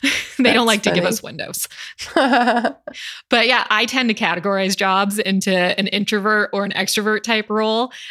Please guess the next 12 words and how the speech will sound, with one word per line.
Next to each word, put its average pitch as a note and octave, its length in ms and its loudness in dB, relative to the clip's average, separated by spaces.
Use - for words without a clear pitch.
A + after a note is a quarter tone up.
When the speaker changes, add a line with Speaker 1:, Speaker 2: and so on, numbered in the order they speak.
Speaker 1:
And G3 600 2
it - 240 0
has B3 160 2
nothing D4 280 2
to A#3+ 60 4
do G#3+ 140 2
with A3+ 140 2
your G3+ 300 2
personality, F3+ 760 0
but F3+ 360 0
I F#3 180 0
call G3+ 600 0